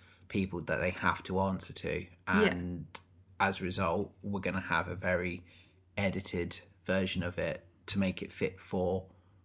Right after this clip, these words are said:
Speaker 1: broadcast.
Speaker 2: Yeah. So Pippin is a real person.
Speaker 1: Okay.
Speaker 2: He was the son of Charlemagne.
Speaker 1: I know, I recognise the name, but I don't actually know who Charlemagne is.
Speaker 2: Charlemagne was a,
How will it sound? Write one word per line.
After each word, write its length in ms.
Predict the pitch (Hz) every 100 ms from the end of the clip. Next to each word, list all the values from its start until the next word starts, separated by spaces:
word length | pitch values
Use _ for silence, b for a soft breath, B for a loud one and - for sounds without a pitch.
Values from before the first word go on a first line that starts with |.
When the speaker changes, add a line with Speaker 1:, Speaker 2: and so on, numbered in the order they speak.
| _
Speaker 1:
broadcast. 720 | 151 156 - - - - - - -
Speaker 2:
Yeah. 200 | 247 208 - - - B B B B
So 520 | - 220 202 190 190 - - _
Pippin 680 | - 262 269 196 175 208 226 - - _ _ _ _ _
is 300 | 202 208 202
a 120 | - 185
real 440 | 180 185 196 220
person. 720 | 226 - 147 - - 156 175 113
Speaker 1:
Okay. 300 | - 110 -
Speaker 2:
He 160 | - 185
was 160 | 190
the 100 | 190
son 360 | 190 185 190 185
of 240 | 185 175
Charlemagne. 800 | - 175 165 160 156 - 196 220 - - - - - _ _ - B B B B
Speaker 1:
I 60 |
know, 240 | 120 147 147
I 120 | 120
recognise 480 | 131 147 147 135 120
the 60 | 120
name, 100 | 101
but 100 | 95
I 40 |
don't 100 | 104
actually 240 | 98 101
know 160 | 98 98
who 120 | 95
Charlemagne 540 | 95 - 98 95 92 87
is. 260 | 95 98 127
Speaker 2:
Charlemagne 540 | 175 220 233 247 247
was 160 | 240 214
a, 340 | 208 202 190